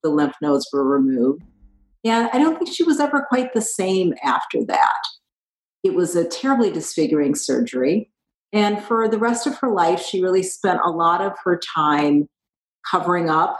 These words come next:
making sure that the defect in her chest wall wasn't seen. And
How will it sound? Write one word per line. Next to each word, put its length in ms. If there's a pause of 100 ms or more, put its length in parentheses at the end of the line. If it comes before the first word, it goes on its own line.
(120)
making 320
sure 340
that 480 (180)
the 280
defect 480
in 60
her 140
chest 360
wall 280
wasn't 360
seen. 400
And 160